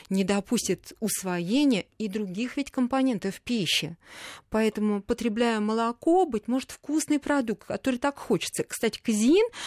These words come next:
он превращается в организме человека в, э, казеопиаты, то есть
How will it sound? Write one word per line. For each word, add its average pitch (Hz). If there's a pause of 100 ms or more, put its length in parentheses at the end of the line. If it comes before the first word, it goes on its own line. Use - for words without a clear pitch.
(320)
он 277
превращается 226
в 202
организме 208
человека 220
в, -
э, 196 (500)
казеопиаты, 220
то -
есть -